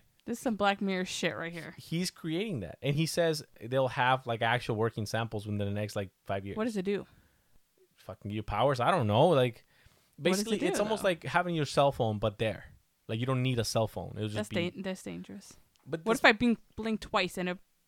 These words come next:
Speaker 1: prompts up Google or some
Speaker 2: No, no,
Speaker 1: shit?
Speaker 2: no, but, but, I mean, it's a, it's a new thing. It, it's not fully tested yet. It's still in development. But he's creating that. So he has that. He has the underground tunnel. He has Tesla, like, the vehicle, the truck,
Speaker 1: Mm-hmm.
Speaker 2: SpaceX. Uh, he probably doing other shit that we don't know about.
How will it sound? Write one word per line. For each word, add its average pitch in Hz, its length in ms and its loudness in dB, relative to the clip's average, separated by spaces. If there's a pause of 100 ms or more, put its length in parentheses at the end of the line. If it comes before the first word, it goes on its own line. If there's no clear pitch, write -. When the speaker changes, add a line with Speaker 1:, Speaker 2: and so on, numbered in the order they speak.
Speaker 1:
prompts 190 300 0
up 185 180 -4
Google 185 300 -2
or 165 100 -8
some 160 160 -8
Speaker 2:
No, 170 100 0
no, 180 60 0
Speaker 1:
shit? 180 100 2
Speaker 2:
no, 170 100 2
but, 143 360 4
but, 139 240 -2
I 139 40 -2
mean, 143 200 0
it's 143 200 -4
a, 143 100 2
it's 127 160 -2
a 143 40 -2
new 143 160 0
thing. 135 180 -2
It, 127 160 -2
it's 135 340 4
not 139 200 0 (300)
fully 131 260 -2
tested 131 480 0
yet. 98 160 -4
It's 101 240 -8
still 120 200 -4
in 113 60 -6
development. 98 540 -4 (400)
But 139 100 0
he's 180 140 0
creating 165 320 0
that. 147 180 0
So 127 80 4
he 123 100 2
has 110 180 -2
that. 120 380 0 (240)
He - 100 -2
has 113 120 2
the 110 80 -2
underground 107 320 -4
tunnel. 120 460 0 (200)
He 120 120 -4
has 107 200 -2
Tesla, 117 680 0
like, 104 160 -6
the 95 120 -6 (160)
vehicle, 120 440 -2
the - 100 -14
truck, 117 440 2
Speaker 1:
Mm-hmm. 82 160 -10 (100)
Speaker 2:
SpaceX. 117 760 0 (100)
Uh, 98 160 -4
he 110 100 -4
probably 117 200 -4
doing 113 200 0
other 117 160 0
shit 120 260 -4
that 113 100 -2
we 117 60 -4
don't 117 120 -2
know 117 140 0
about. 113 420 0